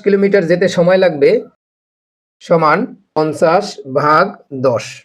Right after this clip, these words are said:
সমান পাঁচ ঘন্টা। উত্তর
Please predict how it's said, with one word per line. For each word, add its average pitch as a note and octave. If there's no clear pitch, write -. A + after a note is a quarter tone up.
সমান D#3+
পাঁচ D3
ঘন্টা। C3+
উত্তর D#3+